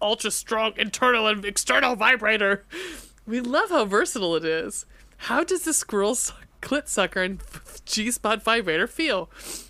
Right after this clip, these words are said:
The squirrel clit sucker features a unique type of stimulation. Air. This <laughs> air rushes at your clitoris to give you <laughs> clitoris, clitoris.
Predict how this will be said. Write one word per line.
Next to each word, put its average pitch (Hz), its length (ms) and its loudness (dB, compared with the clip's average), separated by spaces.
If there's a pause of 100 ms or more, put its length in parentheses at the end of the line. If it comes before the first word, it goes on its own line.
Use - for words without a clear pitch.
(300)
The 233 140 -4
squirrel - 360 0
clit 277 320 -4
sucker 180 400 0
features 254 440 -2
a 190 120 0
unique 202 420 -4
type 185 220 -4
of 175 100 -10
stimulation. 208 840 -4 (680)
Air. 156 420 -4 (680)
This 277 260 0
<laughs> 1077 880 -2
air 233 280 2
rushes 262 420 0
at 226 140 2
your 233 100 -2
clitoris 196 720 0
to 240 140 -6
give 220 240 0
you 226 180 -2 (460)
<laughs> - 480 0
clitoris, 214 600 0
clitoris. - 920 2